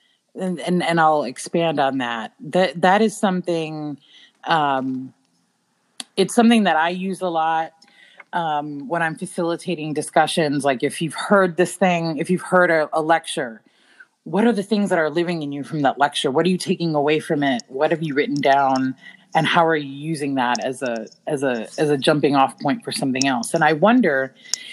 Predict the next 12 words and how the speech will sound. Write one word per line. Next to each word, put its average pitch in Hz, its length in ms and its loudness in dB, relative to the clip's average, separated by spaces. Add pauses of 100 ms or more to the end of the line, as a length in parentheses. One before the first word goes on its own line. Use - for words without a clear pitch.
(220)
if 214 200 2
we 214 120 4
just, 220 840 0 (720)
I 233 260 6
believe 202 420 -6
that 175 180 -8
there 165 180 -4
is 156 160 -6
a 147 80 -10
story 175 640 0
living 143 420 -2
in 123 160 -2